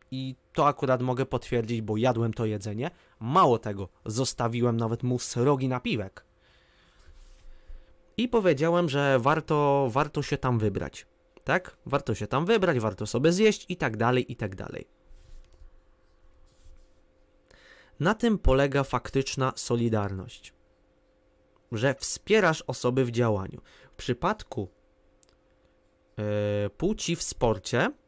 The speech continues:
problem jest taki, że to jest mocno zależne od retencji widza. I co ja mam tutaj na myśli? Moi drodzy, dlaczego modelki zarabiają więcej od mężczyzn?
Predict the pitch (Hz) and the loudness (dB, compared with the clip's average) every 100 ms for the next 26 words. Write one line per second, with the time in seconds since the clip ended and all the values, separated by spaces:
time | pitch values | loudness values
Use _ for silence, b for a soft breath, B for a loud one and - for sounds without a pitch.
0 | - 185 220 214 170 - - 110 - 175 | -2 0 0 0 -2 -6 -6 -6 -6 -6
1 | 151 117 123 - 147 180 180 120 151 - | -6 -4 -4 -2 -2 -2 -2 -2 -2 -2
2 | 175 127 123 131 151 139 127 123 113 123 | -4 0 2 2 0 -2 -4 -4 -2 -2
3 | 123 135 123 104 - - _ 127 123 117 | -2 -4 -4 -4 -8 -16 _ -4 -2 -4
4 | - 220 220 208 180 165 151 120 101 - | -2 -2 0 -2 -2 -2 -2 -2 -4 -10
5 | - b b b b b b b b b | -20 b b b b b b b b b
6 | b b b b 175 254 190 143 117 127 | b b b b 0 0 2 0 2 0
7 | - 294 294 226 156 131 - 113 123 120 | 0 4 6 6 6 4 2 0 0 2
8 | 120 117 117 113 107 117 110 107 104 98 | 2 2 2 0 -2 -2 -2 0 -2 -4
9 | - 131 180 | -4 -4 -2